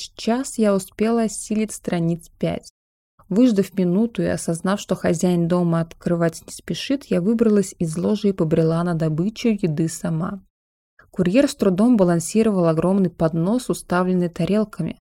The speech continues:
Протиснулся мимо меня с невнятными словами благодарности, быстро разгрузил всё на обеденный стол и был таков.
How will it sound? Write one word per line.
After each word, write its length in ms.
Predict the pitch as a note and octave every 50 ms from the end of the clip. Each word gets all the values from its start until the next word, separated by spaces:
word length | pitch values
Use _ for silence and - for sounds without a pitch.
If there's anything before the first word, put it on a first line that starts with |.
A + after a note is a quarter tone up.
| _ _ _ - -
Протиснулся 640 | E3+ E3 - - F#3 G3+ - - B3 A#3+ - - B3
мимо 180 | A#3+ A#3 A#3 A#3
меня 300 | A3+ A3+ A3 A3 A3 A3+
с 140 | A3 - -
невнятными 540 | G#3+ G#3 G3+ G3+ G3+ G3+ G3+ - G3 G3
словами 480 | G3 F#3+ - - G3+ G3 G3 F#3+ F#3+ F#3
благодарности, 880 | F3+ F3+ F3 E3+ F#3+ F#3 E3+ F#3 F3+ F3+ F3 F3 E3+ E3 - - - E3
быстро 500 | D#3 D#3 E3 F3+ - - - F3+ E3 D#3
разгрузил 640 | D#3+ D#3 D#3 - - - F3 E3 D#3+ E3 E3+ E3
всё 260 | D#3+ - - - E3+
на 120 | E3+ E3 E3
обеденный 460 | E3 E3 F3 F3 E3 E3+ E3 E3 E3
стол 360 | - - - C4 C#4+ D4+ - -
и 60 | C4+
был 240 | A#3 F#3 F#3 G3 G3+
таков. 540 | G#3 - F#3+ - - - E3 E3 - -